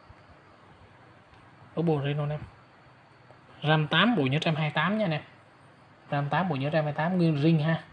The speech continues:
Màn hình sáu chấm bốn ba, pin con này là bốn ngàn ba nha. Con này ra đi cho anh em giá năm triệu hai. Năm triệu hai, kèm sạc dán kính nha anh em nha. Một con duy nhất, anh em là nhanh tay nha. Không, con này mình nghĩ chắc bán nhanh thôi.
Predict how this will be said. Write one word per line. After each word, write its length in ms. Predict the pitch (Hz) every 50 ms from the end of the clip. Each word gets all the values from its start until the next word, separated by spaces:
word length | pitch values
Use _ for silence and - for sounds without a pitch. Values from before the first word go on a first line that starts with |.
| - - - - - - - - - - - - - - - - - - - - - - - - - - - - - - - - - - - - - -
Màn 140 | 147 131 127
hình 140 | 127 127
sáu 180 | 120 - 165 170
chấm 280 | 170 - 180 185 180 175
bốn 180 | 180 190 202
ba, 240 | 190 185 170 160 - - - - - - -
pin 220 | 165 151 156 147
con 120 | 147 139
này 140 | 139 135 131
là 240 | 127 123 123 123 - - - - - - - - - -
bốn 160 | - 170 185
ngàn 180 | 208 190 156 139
ba 200 | 143 143 143 143
nha. 180 | 143 143 143 - - - - - - - - - - - - - - - - - - - - - - - - - - -
Con 100 | - 139
này 100 | 139 143
ra 100 | 135 139
đi 100 | 139 147
cho 80 | 151 147
anh 60 | 147
em 120 | 147 147 147
giá 100 | 147 156
năm 160 | 170 160 151
triệu 160 | - 135 123
hai. 220 | 131 151 151 147 - - - - - - - - - - - - - -
Năm 140 | - 151 151
triệu 140 | 139 135 127
hai, 200 | 135 143 151 - - - - -
kèm 160 | - 131 131
sạc 180 | - 131 123
dán 160 | 135 139 156 160
kính 160 | - 165 190
nha 80 | 196
anh 100 | 185 165
em 100 | 156 151
nha. 160 | 151 151 143 - - - - -
Một 100 | 131 -
con 160 | - 143 143
duy 80 | 143 143
nhất, 180 | 147 156 175 -
anh 100 | - 160
em 100 | 151 147
là 60 | 143
nhanh 180 | 135 139 143 139
tay 200 | 139 151 147 147
nha. 180 | 147 151 143 -
Không, 240 | - 143 143 143 139
con 100 | 135 135
này 100 | 135 139
mình 140 | 135 135 135
nghĩ 120 | 127 127 127
chắc 120 | 151 147
bán 200 | - 156 165 180
nhanh 160 | 175 160 147
thôi. 100 | 143 143